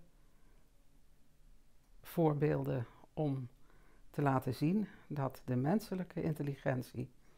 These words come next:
echt een heel ander gebeuren is dan wat aan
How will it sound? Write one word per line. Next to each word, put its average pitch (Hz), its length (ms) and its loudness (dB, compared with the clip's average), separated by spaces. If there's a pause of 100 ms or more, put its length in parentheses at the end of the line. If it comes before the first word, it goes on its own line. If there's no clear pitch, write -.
(440)
echt - 440 0
een 127 220 -2
heel 147 680 0
ander 131 540 -2 (300)
gebeuren 131 640 0
is - 320 -4 (400)
dan 127 220 0
wat 120 380 -4
aan 110 340 -2